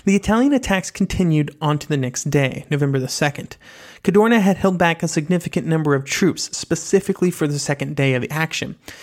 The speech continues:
and he would unleash them after another large artillery barrage. At this point, there was once again no alternative for the Austrians but to retreat,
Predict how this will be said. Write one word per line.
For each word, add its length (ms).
and 80
he 120
would 100
unleash 400
them 240
after 320
another 300
large 340
artillery 540
barrage. 540
At 80
this 140
point, 300
there 140
was 180
once 220
again 400
no 300
alternative 560
for 140
the 140
Austrians 480
but 220
to 100
retreat, 520